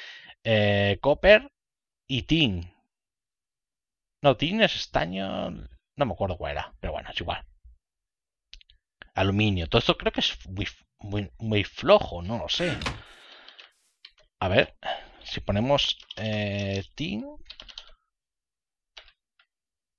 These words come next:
Ah, no, espérate, ¿cómo se llama esto? Un momento. Eh, eh, eh, ¿cómo se llama esto? Me hace falta pickaxe. Eso, coño. <laughs>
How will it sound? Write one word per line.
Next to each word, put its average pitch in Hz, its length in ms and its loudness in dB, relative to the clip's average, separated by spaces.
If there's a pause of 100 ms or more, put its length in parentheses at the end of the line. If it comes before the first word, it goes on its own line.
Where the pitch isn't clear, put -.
(1800)
Ah, 151 120 8
no, 143 60 6
espérate, - 380 -6
¿cómo 131 160 0
se - 80 2
llama 95 140 2
esto? 92 240 -2 (880)
Un - 40 -16
momento. 85 440 -6 (1300)
Eh, 90 800 2
eh, 113 240 -4 (120)
eh, 120 760 -6
¿cómo 98 160 -6
se - 80 -4
llama 85 160 -4
esto? 87 280 -6 (200)
Me 110 100 0
hace 113 100 2
falta 170 480 4 (1080)
pickaxe. - 580 -6 (380)
Eso, - 280 -8 (160)
coño. - 180 -12 (280)
<laughs> 139 100 -2